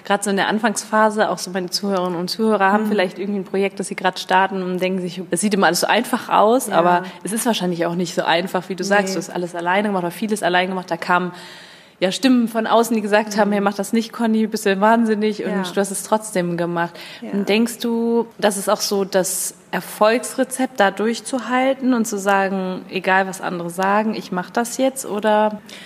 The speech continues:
Speaker 1: denkst du dir manchmal, „Oh, an der einen oder anderen Ste-, Stelle ist es doch vielleicht wichtig, auch vorsichtig zu sein“?
Speaker 2: Also, mh, du kannst, es gibt nicht so ein Rezept, sondern ich kann eigentlich jedem so mitgeben,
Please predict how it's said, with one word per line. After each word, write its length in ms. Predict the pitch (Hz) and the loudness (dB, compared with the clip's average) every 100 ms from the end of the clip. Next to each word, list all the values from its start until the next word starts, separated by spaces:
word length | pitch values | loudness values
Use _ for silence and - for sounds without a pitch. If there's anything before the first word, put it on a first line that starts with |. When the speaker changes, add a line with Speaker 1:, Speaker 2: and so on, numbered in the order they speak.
| - | 0
Speaker 1:
denkst 160 | 233 | 2
du 60 | 262 | 4
dir 100 | 240 | 6
manchmal, 300 | 226 220 220 | 6 4 4
„Oh, 440 | 220 214 214 208 - | 4 6 4 2 0
an 100 | 202 | 2
der 80 | 180 | 2
einen 160 | 196 | 2
oder 100 | 196 | 4
anderen 220 | 185 196 | 2 2
Ste-, 340 | 190 202 196 - | 0 0 0 0
Stelle 260 | - 202 190 | 2 2 2
ist 80 | |
es 100 | 196 | -2
doch 140 | - 185 | -4 -2
vielleicht 260 | 190 170 | -2 -2
wichtig, 260 | 180 175 170 | -4 -8 -8
auch 60 | 170 | -6
vorsichtig 680 | - 165 165 160 185 160 | -2 -2 -2 -8 -8 -8
zu 140 | - 160 | -6 -6
sein“? 520 | 165 156 160 160 160 - | -6 -6 -4 -6 -4 -2
Speaker 2:
Also, 320 | 233 247 269 269 - - - | 0 2 0 -2 -16 -20 -6
mh, 420 | 247 262 254 254 254 - - | 2 4 4 2 -2 -8 -8
du 100 | 254 | -4
kannst, 340 | - 311 359 - - - - - - - - | 2 2 2 -2 -12 -20 -20 -20 -20 -12 -8
es 140 | 247 | -2
gibt 260 | 311 - 262 | -4 0 2
nicht 220 | 262 - | 2 2
so 120 | 240 | 0
ein 480 | - 202 196 190 185 180 | 0 -2 -2 -2 -4 -4
Rezept, 500 | 170 165 - 262 - | -4 -4 0 0 0
sondern 460 | 240 262 302 320 339 - | 2 4 6 6 4 -2
ich 160 | - - | -10 -4
kann 220 | 240 269 | 2 2
eigentlich 420 | 269 240 240 233 | 2 -2 -2 -2
jedem 340 | 240 254 262 254 | 0 2 2 2
so 200 | 233 233 | 0 0
mitgeben, 680 | 233 240 - 233 226 226 | 0 -2 -2 0 2 0